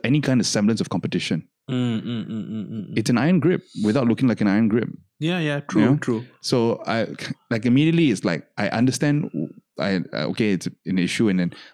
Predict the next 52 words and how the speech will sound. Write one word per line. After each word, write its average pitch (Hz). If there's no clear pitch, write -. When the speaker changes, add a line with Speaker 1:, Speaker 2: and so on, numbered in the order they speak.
Speaker 1:
all 117
of 90
that, 123
but 107
at 90
the 101
same 131
time, 123
like, 87
yeah, 127
something 123
doesn't 117
feel 117
right 95
about 92
Speaker 2:
Yeah, 107
it 131
Speaker 1:
that 123
becoming 110
a, 90
that 160
becoming 120
a 101
<clears throat> 92
national 98
issue. 82
Speaker 2:
Yeah, 107
definitely. 156
It 117
sounds 151
like 104
they 101
are 92
grasping 120
at, -
so, -
you 147
know, 156
they 131
are 107
trying 156
to 110
blow 131
things 143
out 107
of 110
proportion, 120
like, 101
for 117
Speaker 1:
Yeah. 101
Speaker 2:
sure. 151
<sighs> -